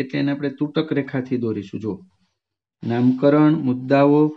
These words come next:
બધું જ તમારી જાતે તમારે create કરવાનું છે, જેથી practice થઈ જાય. હવે આનું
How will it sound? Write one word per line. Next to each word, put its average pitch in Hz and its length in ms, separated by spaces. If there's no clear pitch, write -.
બધું 175 340
જ 170 140
તમારી 147 340
જાતે 127 340
તમારે 127 320
create 117 420
કરવાનું 165 400
છે, 170 180
જેથી 123 280
practice 123 520
થઈ 101 120
જાય. 92 160
હવે 139 240
આનું 175 280